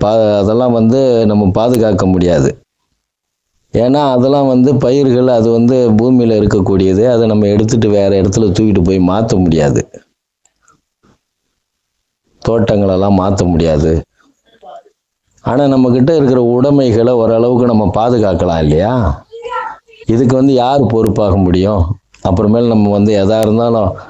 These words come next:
இங்க வெள்ளம் வந்துருச்சு, மு க ஸ்டாலின் தான் இங்க வந்து மூஞ்சி கழுவிட்டு போயிட்டாரு, அதனால தண்ணி ஆயிடுச்சுன்னு சொல்ல முடியுமா? அந்த அளவுக்கு நம்ம வந்து சொல்றோம் பல காரணத்துக்கு. ஏதாவது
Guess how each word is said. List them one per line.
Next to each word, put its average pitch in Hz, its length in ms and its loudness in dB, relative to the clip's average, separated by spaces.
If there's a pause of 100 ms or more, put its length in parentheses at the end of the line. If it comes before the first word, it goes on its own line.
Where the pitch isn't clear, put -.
(600)
இங்க 104 220 0
வெள்ளம் 120 320 0
வந்துருச்சு, 104 440 0 (520)
மு 113 100 0 (120)
க 117 80 0 (100)
ஸ்டாலின் 101 400 0
தான் 104 120 0
இங்க 101 160 0
வந்து 101 240 0
மூஞ்சி 107 300 0
கழுவிட்டு 92 360 0
போயிட்டாரு, 90 440 0
அதனால 95 340 0 (100)
தண்ணி 98 280 0
ஆயிடுச்சுன்னு 92 420 0
சொல்ல 98 220 0
முடியுமா? 87 360 0 (1300)
அந்த 95 280 -2
அளவுக்கு 113 340 0
நம்ம 98 140 0 (120)
வந்து 101 200 0 (100)
சொல்றோம் 117 400 -2 (280)
பல 90 120 -2 (140)
காரணத்துக்கு. 98 500 -2 (880)
ஏதாவது 113 260 0